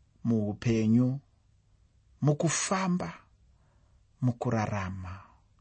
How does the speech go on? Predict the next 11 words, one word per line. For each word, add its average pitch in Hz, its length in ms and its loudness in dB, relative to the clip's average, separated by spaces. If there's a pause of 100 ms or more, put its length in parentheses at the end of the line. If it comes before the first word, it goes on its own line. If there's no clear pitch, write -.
(760)
mukugara, 117 920 0 (1120)
mukusumuka 120 880 0 (1400)
kwemutendi. 95 880 -6 (1300)
Zvino 131 180 2
muchitsauko 143 540 4
chino, 127 440 0 (1040)
ndinoda 135 340 6
kuti 175 240 0
tione 156 420 4
kudzoreredza 117 840 2
kwaMwari 139 680 6